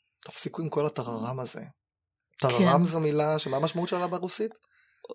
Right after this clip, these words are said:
Speaker 2: אה, גם זאת מילה שדי שמרה על משמעותה. אה,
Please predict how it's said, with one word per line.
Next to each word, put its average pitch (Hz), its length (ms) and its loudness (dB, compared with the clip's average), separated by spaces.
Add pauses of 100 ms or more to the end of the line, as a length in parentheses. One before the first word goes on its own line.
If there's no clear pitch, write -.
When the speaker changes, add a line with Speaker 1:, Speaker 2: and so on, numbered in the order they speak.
(300)
Speaker 2:
אה, 185 340 6 (160)
גם 220 220 10
זאת 294 340 4
מילה 262 280 2
שדי 190 720 2
שמרה 175 400 4
על 135 100 6
משמעותה. 147 680 2 (640)
אה, 156 300 2